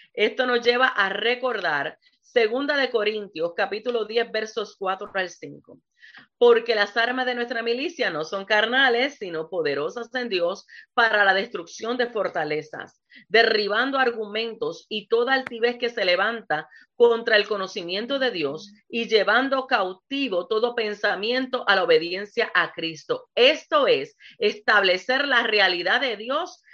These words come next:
verdad, o sea, establecer a Jesucristo. Eso es lo que habla la palabra de Dios con atar y desatar.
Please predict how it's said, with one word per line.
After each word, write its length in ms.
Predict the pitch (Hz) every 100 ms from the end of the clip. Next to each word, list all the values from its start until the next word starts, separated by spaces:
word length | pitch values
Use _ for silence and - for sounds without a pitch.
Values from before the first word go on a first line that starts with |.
| - _
verdad, 840 | 160 143 226 208 190 185 269 339 - - _
o 200 | - 202
sea, 800 | - - 311 269 185 180 196 - _ _ _ _
establecer 920 | 214 202 - 202 170 170 165 - 208 -
a 140 | 165
Jesucristo. 840 | 165 170 165 165 143 127 - - - - _ _ _ _
Eso 380 | 220 240 254 233
es 40 | 214
lo 140 | 202
que 100 | 190
habla 260 | 185 202 196
la 120 | 180
palabra 380 | 160 170 175 160
de 100 | 160
Dios 220 | 208 220 _ _ _
con 240 | 185 165
atar 520 | 151 151 160 165 196 - _ _
y 100 | 185
desatar. 720 | 165 151 151 135 131 113 87